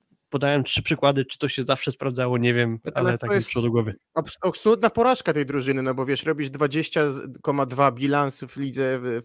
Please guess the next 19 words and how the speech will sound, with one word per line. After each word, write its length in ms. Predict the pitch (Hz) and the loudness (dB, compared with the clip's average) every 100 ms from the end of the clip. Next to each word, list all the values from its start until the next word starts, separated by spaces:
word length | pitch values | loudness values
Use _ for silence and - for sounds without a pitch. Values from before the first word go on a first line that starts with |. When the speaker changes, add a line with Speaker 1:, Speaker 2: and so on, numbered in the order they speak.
| 143 | -4
Speaker 2:
w 80 | 127 | -4
zasadniczej, 760 | 131 135 123 139 - 151 151 _ - - - - | -4 -4 -6 -6 -2 -2 -2 _ -20 -20 -12 4
robisz 360 | 151 147 147 | 6 6 4
w 40 | 135 | 0
Lidze 220 | 143 143 | 0 0
Mistrzów 300 | 147 - 135 | -2 -4 -8
dziesięć 360 | 127 135 147 123 | -4 -2 -2 2
zero 240 | 139 135 | 4 4
bilans 500 | 120 131 147 170 - _ _ _ _ _ _ | 2 0 0 -2 -8 _ _ _ _ _ _
i 120 | - 143 | -4 0
tak 180 | 156 | 0
naprawdę 420 | 165 147 156 147 156 | 2 4 4 2 -4
trzydzieści 600 | - 151 156 165 - 151 | -2 0 2 2 -2 -8
z 40 | |
trzydziestu 300 | - 165 165 | 0 0 0
dwóch 200 | 147 156 | -2 -2
spotkań 400 | - 175 - 151 | 2 0 2 2
nieważnych 520 | 151 143 147 151 139 | 4 4 2 2 0
wygrywasz, 560 | 139 131 139 156 185 | 0 2 4 4 4